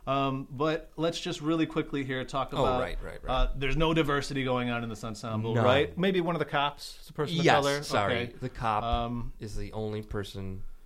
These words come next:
Speaker 1: Yeah, other than that,
Speaker 2: That
Speaker 1: uh,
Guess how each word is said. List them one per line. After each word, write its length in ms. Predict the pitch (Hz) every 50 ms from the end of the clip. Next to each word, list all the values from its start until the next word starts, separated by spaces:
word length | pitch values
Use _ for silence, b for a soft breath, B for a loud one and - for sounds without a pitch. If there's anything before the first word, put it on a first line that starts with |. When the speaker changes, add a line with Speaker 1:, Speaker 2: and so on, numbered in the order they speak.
| b b b - - - - - - -
Speaker 1:
Yeah, 540 | - 170 175 175 175 185 175 165 151 139 151 -
other 200 | 165 165 175 160
than 160 | 170 165 160
that, 360 | 160 160 165 170 165 - -
Speaker 2:
That 80 | 107 101
Speaker 1:
uh, 280 | - 156 156 160 147 131